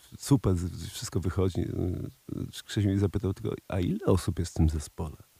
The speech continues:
Michał, bo to był on, mówi, „No sześć”. „O, nierentowny”. <laughs> No i to, i to, to chyba z-, do-, dokładnie oddaje naturę tego bandu.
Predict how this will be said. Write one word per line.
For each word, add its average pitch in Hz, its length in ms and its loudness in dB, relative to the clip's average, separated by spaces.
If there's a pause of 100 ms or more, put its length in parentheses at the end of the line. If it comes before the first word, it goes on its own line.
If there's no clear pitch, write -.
(1080)
Michał, 110 400 10
bo 98 100 0
to 98 140 4
był 95 120 6
on, 98 360 6 (100)
mówi, 104 260 2
„No 180 120 10
sześć”. - 600 6 (1000)
„O, 104 840 8 (120)
nierentowny”. 98 1200 10 (680)
<laughs> 427 520 -4
No 143 200 12
i 156 60 10
to, 156 140 8
i 151 80 10
to, 147 220 8
to 147 140 6
chyba 123 280 10
z-, - 260 0 (100)
do-, 110 400 4
dokładnie 104 520 8
oddaje 92 600 4
naturę 98 420 6
tego 92 280 4
bandu. 82 500 2